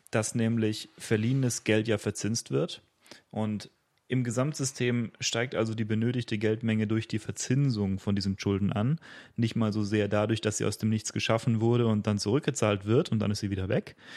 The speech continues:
sondern das aus dem Nichts geschaffene Geld, äh, bekommt Kinder sozusagen. Ja? Es verzinst sich und, äh, auf die Art und Weise muss dann mehr erwirtschaftet werden, äh, beziehungsweise m-, man kann die Inflation dann nur durch Wirtschaftswachstum verhindern. Das ist natürlich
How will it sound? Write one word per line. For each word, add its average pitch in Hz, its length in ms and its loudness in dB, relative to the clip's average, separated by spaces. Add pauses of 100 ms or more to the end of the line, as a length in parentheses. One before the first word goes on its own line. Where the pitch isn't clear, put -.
(260)
sondern 113 480 -2 (560)
das - 420 -2
aus 120 140 4
dem 117 120 0
Nichts 139 220 0
geschaffene 120 460 2
Geld, 113 420 4 (380)
äh, 110 320 4
bekommt 113 360 0
Kinder 123 280 4
sozusagen. 101 500 -2
Ja? 117 200 0
Es 107 120 -2
verzinst - 580 2
sich - 280 0 (240)
und, 110 380 0
äh, - 40 0 (140)
auf 107 180 -2
die 117 100 2
Art 110 80 4
und 110 100 2
Weise 107 200 2
muss 110 160 -2
dann 107 160 -2
mehr 107 120 2
erwirtschaftet 110 580 4
werden, 101 260 0 (400)
äh, 104 160 0
beziehungsweise 104 640 0 (500)
m-, 113 220 0
man 107 180 0
kann 117 160 2
die 113 60 4
Inflation 113 440 2
dann 107 140 2
nur 110 100 2
durch 104 160 0
Wirtschaftswachstum 104 720 -2
verhindern. 107 440 2 (960)
Das 110 200 2
ist 120 60 0
natürlich 139 440 4